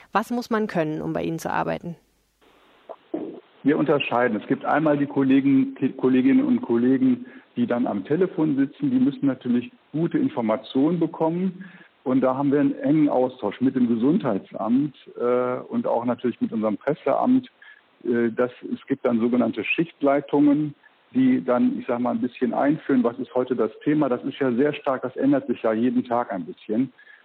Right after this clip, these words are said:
Speaker 2: Und insofern, wir haben, äh, Menschen, die regelmäßig ans Telefon gehen und wir haben Menschen, die sich ein bisschen um Organisation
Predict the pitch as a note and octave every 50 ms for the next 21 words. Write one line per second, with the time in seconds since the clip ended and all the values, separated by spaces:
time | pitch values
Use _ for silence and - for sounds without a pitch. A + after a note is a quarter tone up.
0 | _ _ _ A2+ A2+ A2 G2+ A2+ C3 B2+ - - B2+ A#2 A2 A2 A2+ - A2 A2+
1 | A2 A2 A#2 A#2 A#2 A2+ A2 A2+ G#2+ G#2+ G#2+ G#2+ G#2 G#2+ A2 A#2 A#2+ A#2 A#2 B2+
2 | C3+ C3+ - - A2+ G#2+ A2+ G#2+ B2 C3 B2 B2 A#2+ A#2 A#2 - A#2 - - G2+
3 | F#2+ - - D3+ E3+ F3+ E3+ E3+ - D3+ D3+ C#3+ C3+ C#3 C#3 B2+ C3 A#2 B2 B2+
4 | A#2+ B2 A#2+ A#2+ A#2+ A#2+ - - B2 A#2 A#2 A2 G#2+ A2 A2+ A#2 A2+ - B2 -
5 | - A#2 A#2 B2 A#2 A2+ A2 G2+ G#2+ G#2 - - - C3+ B2+ B2+ C3 C3+